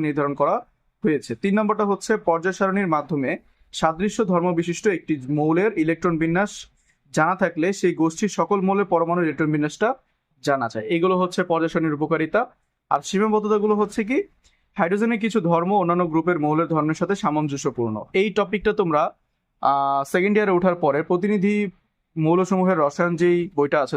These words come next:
তোমাদের, সেই বইয়ের মধ্যে হাইড্রোজেন নিয়ে একটা অধ্যায় পাবা। সেই হাইড্রোজেন অধ্যায়ের মধ্যে এটা নিয়ে বিস্তারিত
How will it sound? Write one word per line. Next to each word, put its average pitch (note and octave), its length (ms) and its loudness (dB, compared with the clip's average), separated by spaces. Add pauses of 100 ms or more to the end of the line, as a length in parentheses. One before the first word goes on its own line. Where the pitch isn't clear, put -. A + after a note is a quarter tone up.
তোমাদের, C#3 300 0
সেই E3+ 180 0
বইয়ের D#3 240 2
মধ্যে D#3 260 0
হাইড্রোজেন D3+ 340 0
নিয়ে D#3 140 0
একটা D3+ 160 0
অধ্যায় B2+ 240 -4
পাবা। F#2 160 -4 (580)
সেই E3+ 180 0
হাইড্রোজেন E3+ 400 2
অধ্যায়ের F#3 300 0
মধ্যে G3 180 0 (120)
এটা E3 160 0
নিয়ে E3 180 0
বিস্তারিত E3+ 380 0